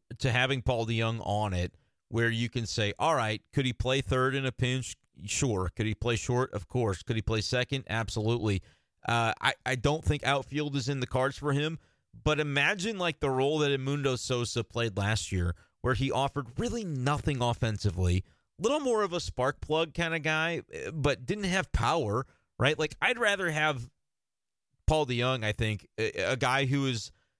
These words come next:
committed to working on his swing. Like, Ollie Marmol is, is as candid as it gets. If Paul DeJong is straying away from the things that he was supposed to be doing in the offseason to improve, I, I think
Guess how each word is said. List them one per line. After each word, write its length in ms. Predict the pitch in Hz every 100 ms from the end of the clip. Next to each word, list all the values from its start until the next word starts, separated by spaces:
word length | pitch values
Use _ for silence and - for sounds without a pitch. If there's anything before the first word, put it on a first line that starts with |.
| _ _ -
committed 540 | 143 135 147 156 151
to 100 | 185
working 380 | 165 156 156 160
on 120 | 156
his 120 | 151
swing. 320 | - 139 110 95
Like, 240 | 107 - 135
Ollie 240 | 175 190
Marmol 420 | 151 156 151 147
is, 180 | 120 110
is 260 | - 117 113
as 120 | -
candid 600 | - 143 151 156 156 135
as 220 | 117 110
it 140 | 107
gets. 320 | - 110 92 117
If 120 | -
Paul 160 | 160 185
DeJong 440 | 156 147 147 127 - _ _ 127
is 160 | 123
straying 440 | - - 147 156 143
away 260 | 131 139
from 140 | 139 127
the 80 |
things 280 | 117 135 135
that 100 | 127
he 80 | 123
was 120 | 113
supposed 360 | - - 131 131
to 60 | 117
be 120 | 131
doing 480 | 113 123 131 131 127 - -
in 100 | 123
the 80 | 123
offseason 540 | 120 - 127 123 131
to 100 | 120
improve, 400 | 107 127 156 170 _ _ _ -
I, 160 | 139 139 -
I 100 | 131
think 220 | 147